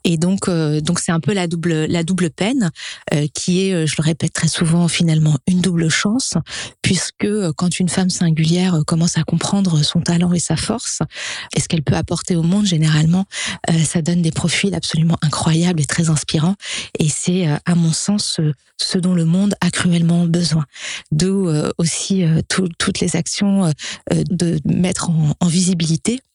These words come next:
euh, toutes ces femmes qui, euh, doutent, qui se questionnent, et, euh, pour, euh, vous donner un, un exemple, quand, euh, j'organise, par exemple, avec, euh,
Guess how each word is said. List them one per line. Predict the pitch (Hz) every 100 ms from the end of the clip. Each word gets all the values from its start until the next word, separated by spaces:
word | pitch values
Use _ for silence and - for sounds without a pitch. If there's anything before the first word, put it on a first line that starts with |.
| - - 185
euh, | 165
toutes | - 185
ces | -
femmes | 160 - 208 226 156 - - - -
qui, | - 190 196 202
euh, | 156
doutent, | 147 180 - - -
qui | - 190
se | -
questionnent, | - 170 - 190 240 185 135 - _ _ -
et, | 185 180
euh, | 170 156 -
pour, | 175 156
euh, | 156
vous | 151 165
donner | 175 175 185
un, | 170 156
un | 185 165
exemple, | 151 156 180 214 170
quand, | - 165 160 -
euh, | 151 139 - - - -
j'organise, | 139 151 147 160 156 165 -
par | 143
exemple, | 139 123 156 156
avec, | 143 143
euh, | -